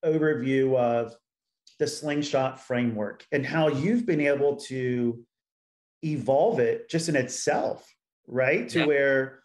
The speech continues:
Speaker 1: when you first rolled it out in two thousand eleven, it has evolved to where it is today, and why you've been able to really, um, lead and help just be a, a role, uh, play a role in a lot of just great brand transformation.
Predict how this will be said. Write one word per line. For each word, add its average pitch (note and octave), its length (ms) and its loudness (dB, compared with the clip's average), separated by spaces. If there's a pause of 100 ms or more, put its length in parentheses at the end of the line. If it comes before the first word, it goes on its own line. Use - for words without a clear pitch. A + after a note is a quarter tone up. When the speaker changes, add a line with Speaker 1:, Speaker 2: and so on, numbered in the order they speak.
(140)
Speaker 1:
when C#3 140 -8
you C#3+ 100 -6
first D#3+ 300 -2
rolled D3+ 160 2
it C#3+ 80 0
out C#3 200 -2
in B2+ 80 -12
two C#3+ 160 -12
thousand B2 320 -6
eleven, B2 800 0
it D3 140 -2
has G#3+ 240 -2
evolved B2 380 0
to C3+ 60 -8
where B2 160 2
it A#2 60 0
is A#2 180 -2
today, B2+ 380 0
and A#2+ 160 2
why C3+ 300 0
you've C3+ 300 -2
been B2 160 -2
able A#2 340 0
to A#2 260 -6
really, B2+ 720 0 (680)
um, A#2+ 400 -4
lead B2 720 0
and B2+ 140 0
help C3+ 460 -2 (160)
just D3 300 -4 (540)
be D3+ 180 0
a, C3+ 240 0
a B2 140 2 (140)
role, A#2+ 760 2 (180)
uh, C3 160 -4
play E3 240 -4
a C#3+ 60 4
role B2 320 2
in A#2+ 80 0
a A#2 40 2
lot A#2+ 320 -2
of B2+ 120 -4
just B2 200 -10
great A#2+ 300 -4
brand A#2 300 -4
transformation. G#2+ 800 -12